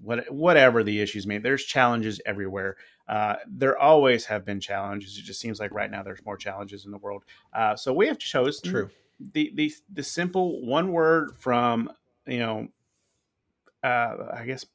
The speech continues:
Speaker 1: Avatar and Pandora that we all know as Disney lovers is Sivako, which means rise to the challenge, and that's from Flight of Passage in the World of Pandora. And, I mean, I love a challenge. I, I am a problem solver. I, I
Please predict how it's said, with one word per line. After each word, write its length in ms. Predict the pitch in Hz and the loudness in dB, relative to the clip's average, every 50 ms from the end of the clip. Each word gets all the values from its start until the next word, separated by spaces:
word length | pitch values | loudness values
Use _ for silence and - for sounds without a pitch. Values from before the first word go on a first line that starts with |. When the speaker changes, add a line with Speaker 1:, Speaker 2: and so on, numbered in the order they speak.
| _ _ - | _ _ -10
Speaker 1:
Avatar 460 | - 131 156 165 156 123 - 120 120 123 | -8 -6 -6 -6 -6 -6 -4 -2 -2 -2
and 80 | 120 | -2
Pandora 540 | - - 135 123 123 151 196 208 135 107 107 | -4 -6 -6 -4 -4 -4 -2 -2 -2 -2 -2
that 260 | 104 110 113 - - | -2 -4 -4 -4 -6
we 180 | 117 120 120 117 | -6 -6 -4 -4
all 260 | 107 110 117 117 120 | -2 -2 -2 -4 -4
know 300 | 120 117 113 110 117 123 | -4 -4 -4 -4 -4 -4
as 120 | 120 107 | -6 -6
Disney 280 | 101 110 110 107 117 110 | -6 -8 -8 -6 -6 -6
lovers 360 | 104 110 113 120 139 123 123 | -6 -4 -4 -4 -4 -4 -6
is 160 | 123 113 - - - - - - - | -8 -8 -10 -14 -18 -20 -20 -20 -12
Sivako, 560 | - - 170 160 151 156 147 - - 123 110 - _ _ _ _ - - - - _ - | -2 2 4 6 6 4 4 2 0 -2 -2 -2 _ _ _ _ -20 -20 -20 -18 _ -6
which 240 | 127 127 - - | -4 -4 -4 -2
means 280 | 135 127 127 127 117 107 | -2 0 0 -2 -2 -2
rise 320 | 123 135 151 156 170 170 | 0 2 4 4 4 2
to 80 | - 160 | -2 -6
the 100 | 165 165 | -6 -6
challenge, 640 | - - 139 127 123 120 120 120 123 123 120 - - - | 0 6 6 8 8 6 4 2 -2 -2 -6 -8 -10 -8
and 140 | 117 110 | -8 -6
that's 160 | 110 113 - - | -8 -8 -10 -10
from 360 | - 117 110 107 107 104 92 | -6 -4 -4 -4 -4 -6 -10
Flight 320 | - - 131 127 135 139 | -6 0 4 6 6 6
of 80 | 135 139 | 4 4
Passage 480 | 143 135 131 123 120 - 123 113 95 | 4 4 4 4 2 -2 -8 -8 -6
in 100 | 110 110 | -6 -6
the 80 | 110 110 | -4 -2
World 160 | 117 123 135 131 | -2 -2 -2 -4
of 40 | - | -4
Pandora. 560 | 139 135 131 120 120 120 120 120 117 117 110 - _ _ - _ _ _ _ _ _ - | -4 -4 -2 0 0 2 2 2 0 0 -2 -6 _ _ -20 _ _ _ _ _ _ 0
And, 600 | - 139 135 131 127 127 123 127 123 120 120 - - | 4 8 8 8 8 8 6 2 0 -2 -4 -4 -6
I 80 | 131 131 | -4 -4
mean, 360 | 127 120 120 120 117 120 - _ _ - | -2 -2 -2 -2 -4 -6 -10 _ _ -4
I 120 | 131 139 | 0 0
love 260 | 147 143 127 123 117 117 | 2 2 2 2 2 0
a 60 | 110 | -4
challenge. 580 | - - 107 95 95 95 95 92 - - - _ - - | -6 -8 -12 -12 -12 -14 -16 -16 -16 -18 -20 _ -14 -10
I, 260 | 113 113 - 117 117 | -10 -8 -8 -8 -8
I 40 | 117 | -8
am 220 | 113 110 101 98 98 | -8 -10 -12 -14 -16
a 120 | - - | -14 -6
problem 360 | - 127 135 131 131 127 123 | -2 -2 -2 0 -2 -4 -8
solver. 680 | 120 - - 120 120 117 113 113 113 107 107 107 104 - | -8 -6 -6 -6 -4 -6 -6 -4 -4 -4 -4 -6 -6 -8
I, 340 | - 104 101 98 101 101 - | -10 -12 -12 -12 -12 -12 -12
I 140 | - 98 98 | -12 -12 -14